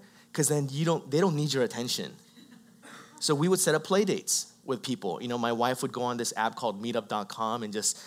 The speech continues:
meet random people who also wanted to have play dates, and,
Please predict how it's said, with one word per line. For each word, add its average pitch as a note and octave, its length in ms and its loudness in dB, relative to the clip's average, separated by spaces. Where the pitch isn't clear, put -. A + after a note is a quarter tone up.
meet C3 260 0
random C3 320 0
people B2+ 240 -4
who B2+ 140 -2
also C3 320 2
wanted A#2 340 -4
to C3+ 200 -6
have G#2+ 200 -4
play B2 240 -2
dates, C3 260 0
and, B2 140 -2